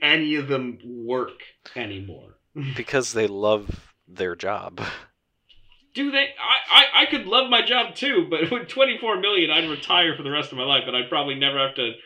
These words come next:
Speaker 1: work again.
Speaker 2: I mean, a lot of them don't work <laughs> anymore.
Speaker 1: Yeah, no, I mean, like, yeah.
Speaker 2: Yeah.
Speaker 1: Most of them don't, but I'm
Speaker 2: Yeah.
Speaker 1: talking about the ones who still do. I'm like, what did you do with that money
Speaker 2: Well, they,
Speaker 1: that you have to work again?
Speaker 2: they probably
Speaker 1: <laughs>
Speaker 2: don't need to work, dude. Like I said, they probably love their job.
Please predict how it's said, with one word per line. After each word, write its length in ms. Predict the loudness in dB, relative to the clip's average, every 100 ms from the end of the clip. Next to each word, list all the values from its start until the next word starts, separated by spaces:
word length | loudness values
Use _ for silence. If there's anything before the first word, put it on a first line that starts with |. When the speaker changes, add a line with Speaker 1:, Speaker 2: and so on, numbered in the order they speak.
| _
Speaker 1:
work 260 | -6 -6 -4
again. 220 | 2 4
Speaker 2:
I 40 |
mean, 100 | 6
a 80 | 6
lot 240 | 6 4 4
of 60 |
them 200 | -2 -4 0
don't 280 | 2 2 0
work 320 | 4 4 6
<laughs> 20 |
anymore. 540 | 4 4 0 0 0 -2 -10 _ -20 -20 -20 0
Speaker 1:
Yeah, 220 | 4 6
no, 140 | 6 2
I 100 | 0
mean, 120 | -2
like, 240 | -4 -6 -4
yeah. 180 | -6 4
Speaker 2:
Yeah. 300 | 6 6 6
Speaker 1:
Most 320 | 4 2 -2
of 100 | 0
them 200 | 0 0
don't, 340 | 2 2 -2 0
but 100 | 2
I'm 60 | 2
Speaker 2:
Yeah. 0 |
Speaker 1:
talking 200 | 0 -2
about 100 | -4
the 80 | -4
ones 400 | -4 -6 -8 -8
who 120 | -10
still 340 | -8 -6 -6
do. 320 | -4 -2 -2 -2
I'm 120 | -8
like, 240 | -12 -12
what 140 | -8 -6
did 160 | -4
you 140 | -6 -6
do 240 | -6 -8
with 140 | -8 -8
that 180 | -8
money 460 | -8 -10 -10 -12 -18 _ _ -2
Speaker 2:
Well, 120 | 2
they, 140 | 4 2
Speaker 1:
that 80 |
you 160 | -2 -6
have 160 | -8 -6
to 100 | -8
work 240 | -8 -10
again? 220 | -12 -2
Speaker 2:
they 100 | 0
probably 320 | 4 4 4
Speaker 1:
<laughs> 80 | 0
Speaker 2:
don't 180 | -2 -4
need 240 | -6 -6 -6
to 120 | -2
work, 240 | 0 0
dude. 220 | -4 -2
Like 160 | 0 0
I 20 |
said, 240 | 2 2 2
they 80 |
probably 320 | 2 2 2 2
love 260 | 0 -2
their 140 | -2 -2
job. 360 | 0 0 -2